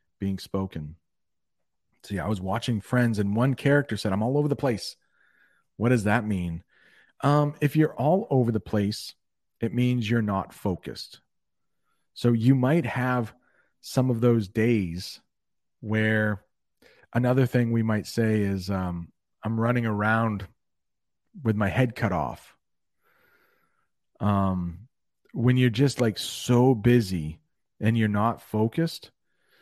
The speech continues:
um, let's say maybe, I don't know who it was, but maybe it was Monica,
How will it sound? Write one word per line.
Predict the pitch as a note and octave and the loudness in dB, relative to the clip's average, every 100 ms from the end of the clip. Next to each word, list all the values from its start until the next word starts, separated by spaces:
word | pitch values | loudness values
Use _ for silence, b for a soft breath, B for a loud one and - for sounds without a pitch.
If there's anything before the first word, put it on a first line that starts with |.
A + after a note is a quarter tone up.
| _ _ _ - | _ _ _ -2
um, | A2 G#2+ G#2 G#2 | 0 0 -2 -2
let's | A#2+ A2 | 0 0
say | - D3+ C#3+ | 4 4 6
maybe, | B2 B2+ C3+ B2+ A#2+ A2+ G2+ _ | 4 0 0 2 0 0 -6 _
I | G#2 | -6
don't | A#2 | -2
know | A2 | -2
who | F#2+ B2+ A2+ | -2 0 0
it | |
was, | G#2+ A2 G#2+ | 0 0 -2
but | G2 A#2 | -4 0
maybe | C3 D3+ | 2 4
it | |
was | C#3+ F#2+ | 4 2
Monica, | F#2+ G2 A2 - C2+ | -4 -4 -6 -8 -12